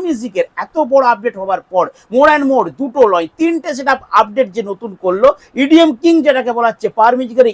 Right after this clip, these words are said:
ইডিএম কিং সেটআপের সঙ্গে যদি ডিজে সার্জেনের সেটআপের এই মুহূর্তে,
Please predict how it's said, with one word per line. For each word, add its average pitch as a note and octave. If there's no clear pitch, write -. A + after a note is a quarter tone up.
ইডিএম E4
কিং D4
সেটআপের A#3
সঙ্গে A#3
যদি D#4
ডিজে D4+
সার্জেনের C4+
সেটআপের A#3+
এই F4
মুহূর্তে, B3+